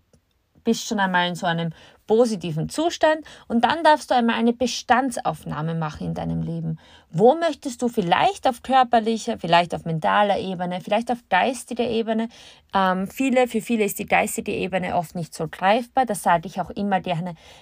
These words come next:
ich, ähm, nehme die für mich immer so gerne auch als Visionsebene, wo möchte ich hin, was möchte ich verändern in meinem Leben, welche,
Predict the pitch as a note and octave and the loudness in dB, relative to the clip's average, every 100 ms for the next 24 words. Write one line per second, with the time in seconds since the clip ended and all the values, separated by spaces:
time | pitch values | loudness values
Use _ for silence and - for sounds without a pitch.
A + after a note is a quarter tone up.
0 | _ - E3 - - F#3 F3+ F3+ F3+ F#3+ | _ -8 -8 -8 -4 0 2 0 -6 -4
1 | F#3 F#3+ E3+ - F#3 A#3+ - G3 F#3 F3 | -2 -2 -4 -4 -2 -2 -2 -6 -4 -6
2 | E3+ F3+ F3 E3+ G#3 E3+ - F3 D#3 - | -4 -2 0 -2 -2 -6 -8 -8 -8 -6
3 | F#3 A3 C#4 C#4+ C#4 - - - - - | 2 4 4 2 -4 -10 -20 -20 -20 -18
4 | - A3 A3+ A3 A3 F3 G#3 G3+ G#3 - | 0 4 4 4 2 2 0 2 -2 -2
5 | F3+ - A#3 B3+ A#3+ F#3+ - F3 D#3+ F3 | -8 -4 0 2 4 2 2 -6 -6 -12
6 | - G#3+ - - B3 C4 G3+ F3 E3 E3 | -6 -6 -4 -2 0 2 0 0 -2 0
7 | E3 D#3+ E3 D#3+ E3 F3 F3 | -2 -2 -2 0 -2 -2 -4